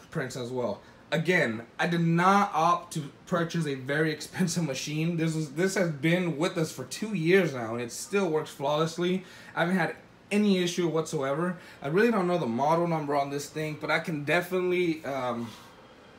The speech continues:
link everything to you guys in,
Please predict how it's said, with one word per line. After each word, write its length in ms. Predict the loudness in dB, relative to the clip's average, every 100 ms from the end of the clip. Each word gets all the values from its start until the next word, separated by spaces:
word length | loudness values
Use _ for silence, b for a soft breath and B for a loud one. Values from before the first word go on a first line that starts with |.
| -12 -4
link 340 | 0 0 0
everything 400 | -2 -4 -8 -10
to 140 | -8
you 100 | -4
guys 400 | -2 0 0 -4 B B B
in, 280 | -4 -2 -4